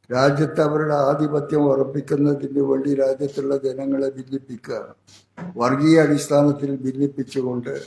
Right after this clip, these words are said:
ആ വർഗീയ ശക്തികളുടെ പിന്തുണയിൽ അവരുടെ പിൻബലത്തിൽ അധികാരം ഉറപ്പിക്കുക എന്നുള്ള നിലപാടാണ് അവർക്ക്. അതുമായി വിട്ടുവീഴ്ച കൂടാതെ ആ നയത്തിനെതിരായി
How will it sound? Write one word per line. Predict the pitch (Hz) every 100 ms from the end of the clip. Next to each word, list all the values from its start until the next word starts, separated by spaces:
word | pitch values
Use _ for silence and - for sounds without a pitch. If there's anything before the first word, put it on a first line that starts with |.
| - _ _ _ _ _ _ -
ആ | 135 151
വർഗീയ | 147 143 151 165
ശക്തികളുടെ | 160 156 139 147 147 143 147 139 -
പിന്തുണയിൽ | 131 131 143 143 139 120
അവരുടെ | 117 120 139 143 143 143 165 170 -
പിൻബലത്തിൽ | 127 139 139 139 139 139 143
അധികാരം | 123 123 139 139 139 139 127
ഉറപ്പിക്കുക | 127 117 131 143 127 - _ _ -
എന്നുള്ള | 120 143 135 135
നിലപാടാണ് | 127 123 127 127 127 127 123
അവർക്ക്. | 120 117 117 123 110 _ _ _ _ _ _ _ _ -
അതുമായി | 120 139 139 139 139
വിട്ടുവീഴ്ച | 123 123 160 151 151 139 151
കൂടാതെ | 127 131 127 127 147 80 - _ _ _
ആ | 113 123
നയത്തിനെതിരായി | 120 131 135 135 143 135 131 131 131